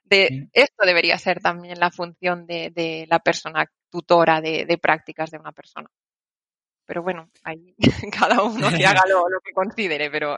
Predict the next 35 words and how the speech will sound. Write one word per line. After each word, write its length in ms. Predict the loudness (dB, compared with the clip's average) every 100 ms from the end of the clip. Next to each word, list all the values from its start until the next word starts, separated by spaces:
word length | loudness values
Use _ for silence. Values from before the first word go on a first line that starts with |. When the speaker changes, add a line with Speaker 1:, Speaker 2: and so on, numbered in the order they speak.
| -2
Speaker 1:
ya 100 | 0
que 80 | 2
me 140 | 0
preguntas, 520 | 2 0 -2 0 0 0 -6 -20 _ _ _
Speaker 2:
Sí, 200 | 2 2
sí, 140 | 4 4
Speaker 1:
considero 60 |
Speaker 2:
no, 100 | 4
Speaker 1:
que 80 | 2
Speaker 2:
me, 60 | 0
me 80 | 0
interesaba, 520 | -2 -4 -2 0 2
me 80 | 0
interesaba 380 | -2 -2 2 2
mucho 460 | 0 0 2 4 4 2 0 -2
tu, 420 | -4 -4 -4 -6 -6
tu 100 | -6
opinión. 580 | -4 -2 0 0 -2 -10 -18 _
O-, 140 | -18 -18 _ -8
otro 360 | -4 -2 -2
tema, 340 | 0 0 2 2
Amelia, 560 | 2 2 4 6 4
es 400 | 2 -2 -2 -4
que, 320 | 0 2 4
ah, 240 | 4 2 0 -6
yo 360 | 0 2 4 2
me 160 | 0 -2
encuentro 560 | -2 -4 -4 -2 0
a 60 | 0
mucha 400 | 0 0 0 0
gente 500 | 0 -2 -2 -2 -2
que, 260 | -2 -4 -4
que 120 | -4
me 140 | -4
pregunta 800 | 0 -2 0 -4 -2 2 0 0